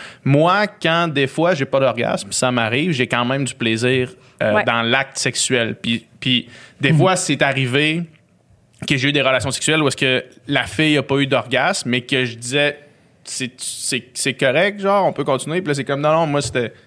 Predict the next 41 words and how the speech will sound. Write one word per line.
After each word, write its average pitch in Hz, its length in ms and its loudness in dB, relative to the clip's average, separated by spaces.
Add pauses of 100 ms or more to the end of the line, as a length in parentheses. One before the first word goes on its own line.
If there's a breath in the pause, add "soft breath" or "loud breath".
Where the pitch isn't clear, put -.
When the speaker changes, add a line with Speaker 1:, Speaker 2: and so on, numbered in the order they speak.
(160 soft breath)
Speaker 1:
c'était - 180 -2
le 117 80 -2
fun 143 260 0
quand 120 240 -2
même, 117 340 -4
là. » - 60 -16 (540 loud breath)
Puis 117 180 -4
ça, 165 240 2
c'est, 131 320 0 (240)
c'est-tu - 420 0
vrai ? 123 280 2 (400)
<laughs> - 360 -2
Speaker 3:
Le « 180 180 4
c'était 202 180 2
le 196 60 2
fun 233 200 2
quand 175 220 2
même », 196 200 4
ça 170 100 0
t'a 170 100 2
satisfait ? 180 560 2 (120)
Ah, 226 60 2
Speaker 1:
Ben 165 120 4
non, 185 100 2
mais 180 80 2
ça - 140 2
Speaker 3:
c'était - 100 4
Speaker 1:
m'a 254 80 2
Speaker 3:
le - 60 4
Speaker 1:
pas - 0 -
Speaker 3:
fun 190 100 0
quand - 60 4
même. 208 80 2
Speaker 1:
satisfait, 202 320 2
mais 165 80 0
c'est 131 100 -6
parce 208 160 0
qu'il, 160 160 2
elle 131 160 4
voulait 139 180 0
pas 151 160 -2